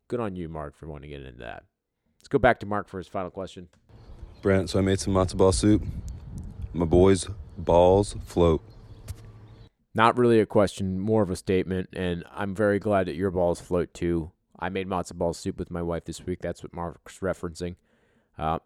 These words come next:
Speaker 1: Gentiles don't typically make matzo ball soup, but I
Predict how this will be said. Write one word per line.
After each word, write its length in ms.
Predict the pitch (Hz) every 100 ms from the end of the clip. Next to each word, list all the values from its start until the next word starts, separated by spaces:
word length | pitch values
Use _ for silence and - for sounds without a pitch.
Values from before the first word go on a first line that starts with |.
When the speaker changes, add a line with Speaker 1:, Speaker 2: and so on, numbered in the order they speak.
| _ _ -
Speaker 1:
Gentiles 680 | 120 139 101 87 101 - _ _ -
don't 260 | 98 - _ _ _
typically 420 | - - 98 98
make 220 | 92 92 85
matzo 320 | 92 - 92
ball 120 | 85
soup, 280 | - 101 -
but 80 | 85
I 220 | 90